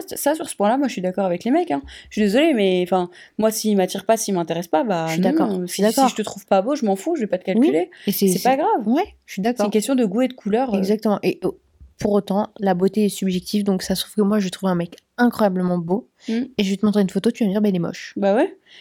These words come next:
Speaker 1: Mais c-, chacun, c'est, et là, le problème, c'est que si elle, elle trouve son mec moche,
Speaker 2: Ouais, c'est triste.
Speaker 1: c'est chaud.
Speaker 2: C'est terrible.
Speaker 1: Et tu, en
Speaker 2: Après
Speaker 1: même temps, comment
Speaker 2: neuf
Speaker 1: tu
Speaker 2: ans de
Speaker 1: vis avec ça ?
Speaker 2: relation.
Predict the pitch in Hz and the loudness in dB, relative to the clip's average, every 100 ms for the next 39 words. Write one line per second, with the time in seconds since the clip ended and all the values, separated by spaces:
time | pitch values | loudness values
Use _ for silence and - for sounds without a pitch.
0 | - 202 - - - 254 247 302 294 - | -2 -2 -2 -4 -2 0 2 0 0 0
1 | - 202 - 214 262 233 190 214 240 196 | 0 0 2 2 2 0 -2 -2 -2 -6
2 | - - - 220 208 - 180 - 226 202 | -8 -10 -4 -2 -2 -4 -8 -4 0 0
3 | 202 180 208 - - 185 180 - - - | 0 -4 -4 -8 -8 -4 -4 -6 -10 -10
4 | - - - 214 202 202 - - _ - | -8 -10 -4 -2 -2 -4 -8 -12 _ -14
5 | 202 _ - 196 175 - - 202 202 196 | -14 _ -2 -2 -2 -6 -4 0 2 4
6 | 190 190 - - - - 196 202 185 190 | 2 0 -8 -20 -4 2 2 4 2 4
7 | 190 220 294 311 180 214 214 277 202 202 | 6 8 6 4 2 0 0 2 2 2
8 | 196 190 - 220 | 2 0 -4 -2